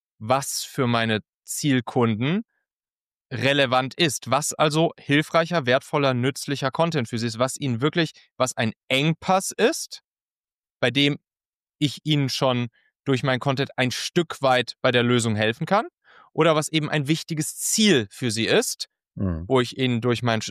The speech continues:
Speaker 1: durch meinen Content schon sozusagen ein Stück näher zum Erreichen dieses Ziels bringe. Und das kann man halt gut testen.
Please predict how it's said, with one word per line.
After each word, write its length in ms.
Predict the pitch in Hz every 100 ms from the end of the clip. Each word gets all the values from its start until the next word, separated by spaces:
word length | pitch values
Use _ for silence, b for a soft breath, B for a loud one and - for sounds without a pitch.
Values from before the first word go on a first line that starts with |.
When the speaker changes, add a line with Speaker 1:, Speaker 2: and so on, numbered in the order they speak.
| - -
Speaker 1:
durch 180 | 120
meinen 140 | 120 110
Content 380 | 120 110 107 -
schon 280 | 110 104
sozusagen 280 | 107 - 117
ein 100 | 113
Stück 400 | - - 127 - _ _ _ - - 123
näher 300 | 131 123 117
zum 280 | - 123
Erreichen 400 | 120 113 120 -
dieses 320 | 113 117 - -
Ziels 320 | 180 147 -
bringe. 380 | 110 110 95 - _ _ - B B
Und 120 | 120 127
das 120 | -
kann 120 | 170
man 120 | 185
halt 140 | 185 175
gut 160 | 208
testen. 460 | - 226 - -